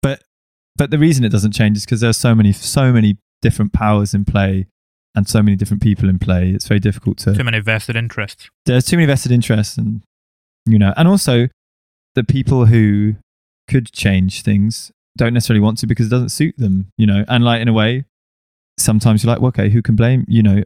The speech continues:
Speaker 1: I, I, I can't necessarily blame you for that because it might be that if we change the way certain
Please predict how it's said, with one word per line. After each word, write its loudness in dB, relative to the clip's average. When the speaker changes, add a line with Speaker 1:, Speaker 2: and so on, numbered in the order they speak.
Speaker 1:
I, -10
I, 0
I 0
can't 0
necessarily -2
blame 4
you 2
for -6
that -2
because 0
it -2
might 2
be 4
that 2
if -2
we 2
change 0
the 2
way 0
certain 0